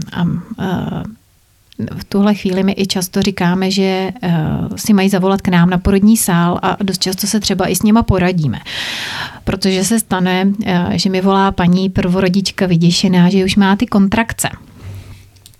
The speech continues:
A tak on už č-, člověk občas podle tónu v tom telefonu pozná, jestli ta žena rodí nebo nerodí,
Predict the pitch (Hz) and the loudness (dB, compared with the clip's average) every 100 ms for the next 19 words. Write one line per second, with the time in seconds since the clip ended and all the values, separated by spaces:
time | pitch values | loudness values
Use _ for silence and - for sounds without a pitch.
0 | - - 202 208 196 185 - 208 226 180 | -16 -6 -2 -2 -4 -8 0 2 4 4
1 | 185 - - 202 196 196 202 190 220 196 | 0 -4 -4 0 2 2 2 2 2 0
2 | 202 196 220 214 208 196 196 214 - - | 2 2 2 4 4 6 6 4 2 2
3 | 220 220 202 202 226 233 240 214 214 214 | 2 4 2 4 6 6 4 4 6 4
4 | 185 208 202 220 214 226 220 226 226 202 | 4 4 4 2 2 4 6 6 6 4
5 | 202 214 202 226 202 180 185 190 180 | 4 4 6 6 6 4 2 2 -2